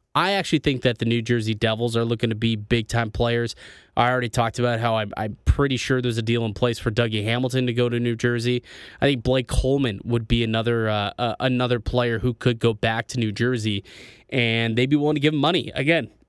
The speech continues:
he's won his cups. He's got two cups now. And if New Jersey's willing to pay him five, five and a half million on a multi-year deal to come back to their organization, I think he's gotta take it.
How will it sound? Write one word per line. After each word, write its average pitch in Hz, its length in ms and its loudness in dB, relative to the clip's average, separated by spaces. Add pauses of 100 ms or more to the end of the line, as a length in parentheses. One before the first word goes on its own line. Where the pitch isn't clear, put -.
(680)
he's 170 180 2
won 170 160 4
his 185 140 0
cups. - 380 2
He's 127 100 -2
got 175 200 2
two 214 160 0
cups 247 300 4
now. 104 280 0 (140)
And 127 160 0
if 131 240 -2
New 143 140 4
Jersey's 147 540 0 (400)
willing 156 260 4
to 143 60 -2
pay 151 320 2
him 165 260 0
five, 147 600 0
five 139 260 2
and 135 80 0
a 127 40 2
half 143 220 -2
million 127 460 0
on 107 140 0
a - 20 0
multi-year 127 540 0
deal 117 260 0
to 123 80 -8
come 120 200 0
back 120 240 0
to 120 100 -4
their 113 100 0
organization, 117 840 0 (680)
I 107 140 4
think 151 240 0
he's 147 100 0
gotta 175 200 4
take 185 320 2
it. 107 120 -2